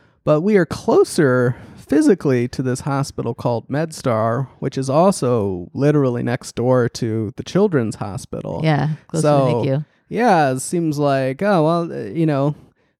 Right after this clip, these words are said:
Speaker 1: closer, and if something bad happens, they can just move her next door to the Children's Hospital
Speaker 2: Yeah.
Speaker 1: instead of having, you know.
Speaker 2: I'm also, I have a philosophical, uh, agreement with teaching hospitals.
Speaker 1: It's a teaching hospital, um,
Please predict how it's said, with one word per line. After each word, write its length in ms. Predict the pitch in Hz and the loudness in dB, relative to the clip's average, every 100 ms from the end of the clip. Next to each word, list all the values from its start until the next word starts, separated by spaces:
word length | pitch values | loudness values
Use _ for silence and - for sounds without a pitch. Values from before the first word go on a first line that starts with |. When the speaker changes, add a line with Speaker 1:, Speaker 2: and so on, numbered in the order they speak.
| _ _ _ _ _ - | _ _ _ _ _ -20
Speaker 1:
closer, 840 | - 160 185 190 196 190 202 208 - | -4 2 2 2 0 0 -2 -4 -2
and 340 | 151 170 160 | -2 0 0
if 60 | 151 | -2
something 320 | 170 160 143 | -2 0 0
bad 300 | 135 180 196 | 0 0 0
happens, 380 | 139 117 127 131 | 0 -2 -2 -2
they 100 | 135 | -2
can 140 | 139 | 0
just 200 | 135 127 | 0 0
move 320 | 127 131 147 139 | 0 2 4 2
her 80 | 135 | 0
next 320 | 139 - - | 0 -2 0
door 260 | 143 160 | 2 2
to 140 | 127 120 | 2 -2
the 100 | 117 | -4
Children's 440 | - 185 175 123 | -2 0 0 -2
Hospital 640 | 113 104 113 - 117 123 - | -4 -6 -8 -8 -4 -4 0
Speaker 2:
Yeah. 220 | 165 147 | 2 4
Speaker 1:
instead 260 | 151 - 120 | 2 -2 -2
of 60 | 123 | -2
having, 300 | 123 113 139 | -4 -6 -6
you 80 | |
know. 180 | 120 113 151 | -6 -4 0
Speaker 2:
I'm 160 | 175 | 2
also, 240 | 202 208 175 | 2 0 0
I 60 | |
have 120 | 170 | 2
a 60 | 165 | 0
philosophical, 1080 | - 175 170 - 156 160 156 151 143 135 147 | 0 -2 -2 0 0 0 0 2 2 0 -2
uh, 120 | 139 | -2
agreement 420 | 143 156 151 139 | 0 0 0 0
with 120 | 135 | -2
teaching 340 | - 151 147 135 | -2 -2 -2 -4
hospitals. 560 | 131 135 131 120 139 - | -4 -2 -2 -2 -8 -6
Speaker 1:
It's 160 | 143 - | -6 -4
a 40 | |
teaching 420 | 135 180 165 156 | -2 -2 2 2
hospital, 760 | 131 131 131 - 120 120 139 180 _ - | 2 2 0 -2 0 2 0 -2 _ -4
um, 580 | 135 127 113 113 110 | 0 0 0 -4 -6